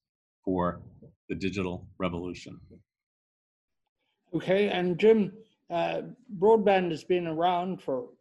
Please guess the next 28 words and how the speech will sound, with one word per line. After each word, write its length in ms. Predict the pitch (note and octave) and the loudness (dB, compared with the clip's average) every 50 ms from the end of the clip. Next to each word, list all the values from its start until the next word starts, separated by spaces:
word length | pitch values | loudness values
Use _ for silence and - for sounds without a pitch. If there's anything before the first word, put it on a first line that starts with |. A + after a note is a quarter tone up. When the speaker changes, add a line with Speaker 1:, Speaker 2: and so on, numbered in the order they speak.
| _ _ _ _ _ _ - | _ _ _ _ _ _ -8
Speaker 2:
twenty-five 600 | D3 E3 F#3 E3+ D#3+ D#3+ F3+ F3 E3+ D#3+ D#3 D3+ | -6 -4 -4 -4 -2 0 0 0 0 0 -2 -4
years. 500 | D#3 D#3 D#3+ E3+ F3+ F3+ E3+ - - - | -4 -2 -2 -2 -2 -2 -4 -8 -12 -14
It's 240 | - C3+ C3 - - | -12 -12 -12 -10 -10
essential 640 | D3 C#3 - - - F#3+ G3+ G3 F#3 F#3+ - F3+ F3 D3+ | -10 -10 -4 0 2 2 2 2 2 0 0 0 0 0
to 120 | - D#3+ | -2 -4
modern 420 | D#3+ D#3+ E3 E3+ E3 D#3+ E3+ E3+ | -2 -2 -2 -2 -2 -4 -6 -6
life. 300 | D#3+ D#3 D#3 E3 F3 F3 E3 E3 _ _ | -4 -4 -2 -4 -4 -6 -10 -18 _ _
If 180 | C#3 B2+ A#2+ - | -14 -12 -10 -8
you 100 | D3+ D3+ | -8 -6
don't 360 | C#3+ C#3 F3+ F#3 F#3+ F#3+ F#3 | -2 0 0 0 0 0 -4
have 260 | - - F#3+ F3+ D3+ | -4 -4 -4 -4 -2
it, 180 | D#3 F3 F3+ D#3+ - _ _ - | -2 -4 -6 -6 -10 _ _ -12
you're 240 | D3 C#3+ C#3 C3+ | -10 -10 -10 -10
a 60 | C3+ C3 | -10 -12
deprived 600 | B2+ B2+ - - D#3+ E3+ E3+ - D#3+ E3 C#3 - | -14 -14 -8 -4 -2 -2 -2 -2 -4 -6 -8 -10
citizen. 640 | - - F3 E3+ D#3+ D#3+ D#3 D#3+ E3+ F3+ F3+ F3+ F3+ - _ _ _ _ _ _ - | -10 -8 -8 -6 -6 -8 -10 -8 -8 -8 -8 -8 -10 -16 _ _ _ _ _ _ -8
You 180 | B2+ C3+ B2+ - | -8 -8 -4 -2
can't 240 | D3 E3 E3+ F3 D#3 | -2 -2 -2 -2 -4
watch 320 | D#3 D#3+ D#3+ D#3+ - - - | -4 -6 -6 -6 -8 -8 -4
movies, 520 | D#3+ E3 E3 E3 E3 E3+ F3 E3+ D3+ C3 | -2 0 0 0 0 -2 -2 -4 -8 -10
you 100 | C#3+ C3+ - | -12 -10 -4
can't 280 | - D#3+ E3+ E3+ E3+ D#3 - _ _ - | -2 0 0 0 -2 -8 -14 _ _ -16
participate 720 | - - - D#3+ D3 - - D3 - E3 E3+ E3 D3+ - | -16 -12 -12 -12 -12 -12 -12 -8 -6 -6 -6 -6 -8 -10
in 140 | D3 C#3 C#3 | -10 -8 -10
a 40 | B2+ | -8
program 600 | - - D#3 E3 E3+ C#3 D3 D#3+ D3 D3+ D3+ D3+ | -6 -4 -2 -2 -2 -2 -4 -6 -4 -6 -6 -6
like 240 | D3+ D3 D3+ C#3 - - | -8 -8 -8 -10 -8 -4
this, 340 | E3 F3+ F3+ D#3 - - | -2 0 0 -2 -4 -8